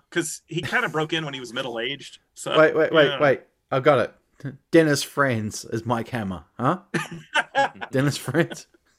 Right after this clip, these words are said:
Speaker 1: Dennis Franz should play the Continental Op, the Dashiell Hammett character that kind of inspired,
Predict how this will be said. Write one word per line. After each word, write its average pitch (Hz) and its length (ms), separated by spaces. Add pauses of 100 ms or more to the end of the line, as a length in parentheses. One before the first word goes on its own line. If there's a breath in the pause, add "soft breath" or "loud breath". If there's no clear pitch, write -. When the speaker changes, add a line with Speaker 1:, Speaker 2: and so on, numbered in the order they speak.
(1040 loud breath)
Speaker 1:
Dennis 269 260
Franz 220 280
should 165 100
play 151 120
the 123 120
Continental 151 420
Op, 127 320
the 120 80
Dashiell 127 360
Hammett 135 300 (160)
character 113 380
that 113 180
kind 123 160
of 113 80 (180)
inspired, 123 600